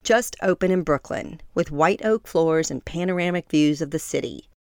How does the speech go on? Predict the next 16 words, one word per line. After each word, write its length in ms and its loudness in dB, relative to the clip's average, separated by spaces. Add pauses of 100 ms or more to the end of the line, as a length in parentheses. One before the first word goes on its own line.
(120)
One 160 4
of 80 2
the 60 6
notable 440 4
characteristics 880 -4
about 240 -2
Jeannie 500 -2
is 120 -4
her 120 0
willingness 520 2
to 160 -2
accept 500 -2
help 480 -8
and 160 -8
foster 420 -2
connection. 600 -4